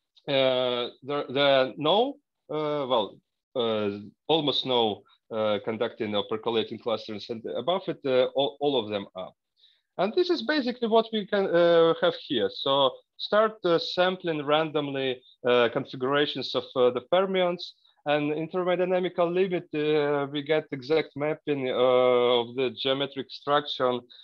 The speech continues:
uh, the per-, standard percolation theory. So this expression, it shows the connection between our control param-, parameter, which is, uh, filling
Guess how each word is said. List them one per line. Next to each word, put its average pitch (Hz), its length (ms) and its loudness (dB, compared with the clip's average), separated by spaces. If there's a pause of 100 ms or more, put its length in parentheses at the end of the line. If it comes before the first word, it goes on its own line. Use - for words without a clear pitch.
(240)
uh, 120 440 4
the 117 120 -6 (160)
per-, 127 300 -2
standard 131 340 -2
percolation 127 500 -2 (160)
theory. 101 320 -4
So 107 320 -2 (360)
this 147 200 -4
expression, 185 600 -2
it 165 80 -6
shows 165 300 -2
the 151 480 2
connection 151 480 -4
between 139 340 -4
our 131 220 4
control 143 440 -4
param-, 147 260 -2 (140)
parameter, 202 460 -2
which 175 180 -6
is, - 220 -2
uh, 127 320 4 (300)
filling 151 200 -2